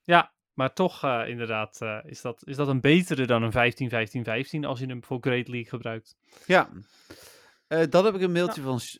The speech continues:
Speaker 2: John, ook, eh, eh, Don van Teur. <laughs> Ik zei tegen Arthur, "Stuur je vraag maar in." John stuurde zijn moment van de week in, maar dat is ook helemaal prima, John.
Speaker 1: <laughs> Ja,
Speaker 2: Dat mag,
Speaker 1: sowieso.
Speaker 2: hè?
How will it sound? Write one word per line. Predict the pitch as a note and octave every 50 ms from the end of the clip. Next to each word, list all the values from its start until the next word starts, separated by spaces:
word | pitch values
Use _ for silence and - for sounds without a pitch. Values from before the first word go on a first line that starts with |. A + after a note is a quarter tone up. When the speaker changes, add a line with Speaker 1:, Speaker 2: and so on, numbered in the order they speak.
| _ _
Speaker 2:
John, | - B2 - - F3 G3+ B3 B3+ -
ook, | - F3 F3+ E3 - - E3
eh, | - - C#3+ C#3+ C#3 C3 C3 B2+ B2 B2 A#2+ A#2+ A#2 A2+ A2+ A2 A2
eh, | - - - A2 G#2
Don | G2+ D3+ D#3 D3+
van | D3 C#3 -
Teur. | - F3+ G3 G3 - _ _ -
<laughs> | - - - - - - -
Ik | - A#2 - - -
zei | - - - C#3+ D3
tegen | D3 C3+ A2 A#2+
Arthur, | A#2+ D3+ E3 D#3 C#3 A2+ G2+ F#2+ -
"Stuur | - - - C#3+
je | B2+ A2
vraag | B2+ B2+ C#3 D#3 C#3+
maar | - C3
in." | C3 C3+ C3 C3 - - - - -
John | - F3 F3+ D#3
stuurde | - - D3 B2+
zijn | A2+ B2 A#2
moment | A#2 A2 A2+ A2 G#2
van | - G#2
de | G2
week | G#2 A2+ A2+ -
in, | B2+ A#2+
maar | B2+ D3+
dat | F3+ G3
is | B3+
ook | B3+ -
helemaal | G#3+ F#3 D#3 C#3 B2+
prima, | - - A#2+ - G2+
John. | E2+ G#2 G#2+ C3 D#3+
Speaker 1:
<laughs> |
Ja, | - G3 C3+ - - - - - - -
Speaker 2:
Dat |
mag, | D#3 C3+ E3 D#3 D3+ D#3+ G3+ F3+
Speaker 1:
sowieso. | C3 C#3 C3+ D#3+ F#3+ G3+ - _
Speaker 2:
hè? | - F3